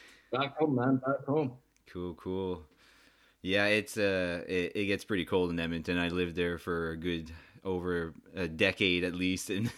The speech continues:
Speaker 2: <laughs> it's quite different from the East Coast.
Speaker 1: You lived there?
Speaker 2: Yeah, yeah, I lived around Edmonton, Grand Prairie, and, uh, yeah, I
Speaker 1: Oh, really?
Speaker 2: yeah, mainly worked out there since pretty much two thousand seven, and, uh,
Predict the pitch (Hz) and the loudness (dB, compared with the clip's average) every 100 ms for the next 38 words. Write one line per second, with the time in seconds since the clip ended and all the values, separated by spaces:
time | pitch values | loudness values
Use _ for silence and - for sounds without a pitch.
0 | 202 175 - - - 135 123 - 139 117 | 0 0 -2 -20 -8 -2 0 2 2 6
1 | 120 139 120 117 104 110 113 107 - 98 | 4 6 2 2 0 4 4 4 4 4
2 | 90 76 117 135 - - - - - - | 4 2 -4 -6 -12 -18 -18 -20 -20 -6
3 | 110 147 170 151 120 120 135 139 127 123 | 4 6 8 6 6 4 4 4 4 4
4 | 117 117 117 110 123 117 117 107 107 107 | 6 4 2 2 2 4 2 4 2 2
5 | 101 110 104 104 104 101 101 98 95 90 | 0 0 2 2 0 0 -2 -2 -2 -2
6 | 87 85 80 78 78 85 90 87 85 101 | -2 -2 -2 -6 -8 -10 -4 -2 0 2
7 | 98 - 101 180 117 175 127 110 143 107 | 0 -2 -6 -2 0 0 0 2 2 0
8 | - - 120 123 120 110 110 113 113 101 | -4 -2 2 4 4 4 4 4 2 -2
9 | 90 98 98 98 - 101 92 - - - | 2 2 2 0 -4 -4 -4 -10 -14 -6
10 | 101 101 98 - - 104 104 98 98 95 | -4 -4 -4 -8 -6 -4 0 0 -2 -6
11 | - 98 113 107 98 - _ - _ _ | -2 -2 -2 -4 -6 -16 _ -20 _ _
12 | _ - 87 85 82 82 82 | _ -10 -6 -6 -4 -6 -6